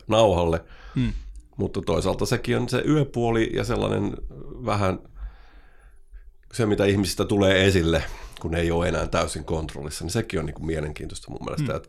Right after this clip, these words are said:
Speaker 1: ja kertoo ihmisistä jotain, että, että näin.
Speaker 2: Mhm.
Speaker 1: Mutta onhan niitä välillä vähän vaikea kuunnella joita <laughs> lähetyksiä. Että.
Speaker 2: Joo. No ei mun mielestä kyllä siinä on o-, oma arvonsa, että myöskin puhe sammaltaa, niin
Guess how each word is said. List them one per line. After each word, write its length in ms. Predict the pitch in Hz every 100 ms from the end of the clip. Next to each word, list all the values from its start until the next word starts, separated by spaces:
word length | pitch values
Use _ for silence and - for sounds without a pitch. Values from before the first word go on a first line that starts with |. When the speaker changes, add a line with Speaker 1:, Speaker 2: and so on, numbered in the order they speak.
| -
Speaker 1:
ja 80 | 90
kertoo 440 | 104 85 78 71
ihmisistä 460 | 71 73 73 - -
jotain, 460 | - - - -
että, 140 | - - - - - - - - - - - - - - - - - - - - - -
että 220 | 78 -
näin. 240 | 78 67 65 - -
Speaker 2:
Mhm. 220 | 151 131 156 -
Speaker 1:
Mutta 220 | 87 92
onhan 240 | 85 90 87
niitä 200 | 87 90
välillä 240 | 90 80
vähän 160 | 80 80
vaikea 260 | 78 -
kuunnella 360 | 71 73 73 -
joita 180 | - - - - - -
<laughs> 340 | - 160 - 90
lähetyksiä. 560 | 90 - - - 71 123
Että. 220 | - - - - - - - - - - 139 151
Speaker 2:
Joo. 120 | - - - - - - - - - - - - -
No 240 | 123 180
ei 140 | 135 160
mun 200 | 151 127
mielestä 360 | 107 92 -
kyllä 320 | 110 113 107 - 120
siinä 260 | 110 120 104
on 120 | 101 -
o-, 160 | 127 -
oma 260 | 165 151 165
arvonsa, 400 | 139 120 123 117
että 160 | -
myöskin 300 | 120 117 120
puhe 200 | 135 120
sammaltaa, 680 | - 131 117 104 98 101 98
niin 180 | 101